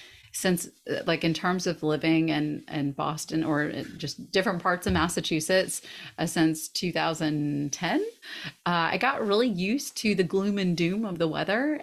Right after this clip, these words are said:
and to be reunited with my roots in North Carolina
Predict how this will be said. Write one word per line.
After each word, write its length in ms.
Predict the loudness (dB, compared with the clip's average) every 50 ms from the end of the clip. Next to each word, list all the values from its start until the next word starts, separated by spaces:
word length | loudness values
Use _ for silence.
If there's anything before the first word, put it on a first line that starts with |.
| -4
and 460 | -2 0 2 4 4 4 4 2 0 -2 -8 -16 -20 -20 -20 _ _ -4
to 300 | 0 2 4 4 4 2
be 200 | 2 2 2 2 2
reunited 680 | 2 2 2 2 4 4 4 4 4 4 2 2 2
with 300 | 2 2 2 2 2 0 -2 -8 _ -6 -2
my 180 | 0 0 2
roots 400 | 0 0 0 0 -2 -2 -2 -2
in 60 | -2
North 240 | 0 0 -2 -4 -6
Carolina 680 | -6 -4 -2 0 0 2 2 2 2 2 2 0 -2 -2